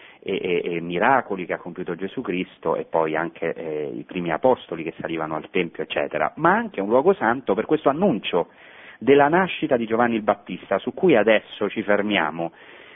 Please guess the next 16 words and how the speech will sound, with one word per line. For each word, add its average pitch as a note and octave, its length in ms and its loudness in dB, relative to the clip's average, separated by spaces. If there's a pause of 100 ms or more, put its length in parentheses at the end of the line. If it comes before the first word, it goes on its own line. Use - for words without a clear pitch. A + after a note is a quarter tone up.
(140)
Non C3+ 260 4
posso C#3+ 340 2
fare G#2+ 200 4
un G#2 80 -2
commento G2+ 400 0
di G2 80 0
tutto G#2+ 220 0
il G2+ 100 0
testo, G2 380 0
ma A2+ 100 0
voglio D3+ 260 2
fermarmi D#3+ 600 2
sugli B2+ 280 0
aspetti C3 560 0
più B2+ 140 -4
importanti, B2 880 0